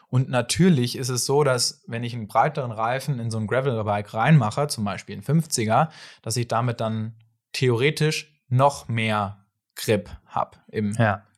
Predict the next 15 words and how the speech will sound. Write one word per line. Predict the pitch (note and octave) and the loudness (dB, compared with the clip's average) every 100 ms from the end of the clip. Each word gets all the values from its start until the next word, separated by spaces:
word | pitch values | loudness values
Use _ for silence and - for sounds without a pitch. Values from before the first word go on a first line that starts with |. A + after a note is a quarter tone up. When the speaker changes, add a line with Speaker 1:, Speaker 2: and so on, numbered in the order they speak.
| _ - | _ -10
Speaker 1:
im | A2+ G#2 | -8 -8
Speaker 2:
Und | |
noch | G2 A2 G#2+ A#2 | -2 4 4 4
mehr | A#2+ | 2
Speaker 1:
Außenbereich. | A2+ F#2+ | 0 0
Speaker 2:
Komfort | - G#2+ G#2 A2 G#2 F#2+ | 0 0 -2 0 0 -2
letztendlich, | F2+ F#2+ G2+ | -6 -10 -4
weil | G#2 G2+ | -4 0
weniger | G#2+ A2 G#2+ G#2 | 0 0 0 0
Reifendruck | G#2 G#2 G2+ G2 F#2 | 0 -2 -4 -4 -6
wieder | G#2 F#2+ | -6 -8
nötig | F2+ F2+ G2 | -8 -10 -8
ist. | A2 | -4
Speaker 1:
Richtig, | A2 - F#2 C3+ | -4 -4 -12 -2
mehr | B2 B2 A#2+ | 2 4 2